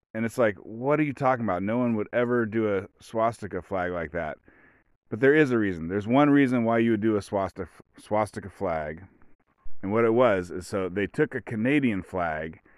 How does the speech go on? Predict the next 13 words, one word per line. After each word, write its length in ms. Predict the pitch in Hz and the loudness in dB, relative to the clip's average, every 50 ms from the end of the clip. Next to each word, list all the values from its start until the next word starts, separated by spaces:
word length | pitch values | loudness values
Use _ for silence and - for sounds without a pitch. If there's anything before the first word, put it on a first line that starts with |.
| _ _ _ _ _ - | _ _ _ _ _ -6
and 80 | 113 | -2
they 100 | 113 110 | 0 0
drew 300 | 101 95 110 127 139 131 | 0 0 2 4 6 6
a 40 | 110 | 4
swastika 680 | - - 110 113 113 120 117 - - 117 - - 104 - - | 4 0 0 2 2 2 0 0 -6 -8 -4 -4 -4 -4 -2
on 260 | - 120 135 135 104 85 | -2 0 0 0 0 -2
it. 220 | 78 76 - - - _ _ _ _ _ _ _ _ _ _ _ | -6 -10 -14 -18 -20 _ _ _ _ _ _ _ _ _ _ _
And 140 | - 98 104 | -8 -2 2
what 140 | 127 135 - | 2 2 4
they're 140 | 131 123 113 | 4 2 2
saying 640 | - - - 147 139 123 107 95 92 101 110 110 - _ _ - - _ _ - | 0 -2 0 0 0 2 0 -2 -2 -4 -6 -10 -12 _ _ -20 -20 _ _ -4
is 180 | 113 113 101 98 | -4 -4 -2 0
that 360 | 120 120 107 123 110 - | 0 2 2 2 0 -4